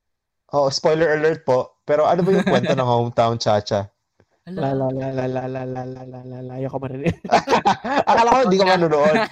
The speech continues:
Speaker 1: Okay na, wag na. Sige, sige. Pero naiyak ka sa Hometown Cha-Cha.
Speaker 3: Pero bakit
Speaker 2: Yeah.
Speaker 3: pinaiyak? Bakit pinaiyak?
Speaker 1: Ah, yan. Sige, bakit ka pinaiyak?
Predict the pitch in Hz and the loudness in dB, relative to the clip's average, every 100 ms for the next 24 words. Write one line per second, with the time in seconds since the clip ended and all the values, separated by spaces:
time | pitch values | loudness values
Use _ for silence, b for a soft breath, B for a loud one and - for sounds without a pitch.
0 | 220 - 151 147 139 131 123 120 127 120 | -2 2 4 6 4 4 2 2 0 2
1 | 117 - B - 202 233 214 233 - 208 | 0 -2 B 0 2 4 4 2 2 2
2 | 190 190 180 165 127 113 113 113 113 _ | 2 2 0 2 0 2 2 2 -2 _
3 | 247 233 320 302 135 127 127 160 143 127 | -12 -4 -2 -2 -2 -4 -6 -6 -8 -10
4 | - 165 170 165 147 131 127 _ - 156 | -14 -14 -14 -18 -18 -18 -20 _ -2 2
5 | 131 120 117 110 - 117 113 120 135 131 | 4 4 2 0 -2 -2 0 0 -2 -6
6 | 113 107 113 | -6 -8 -12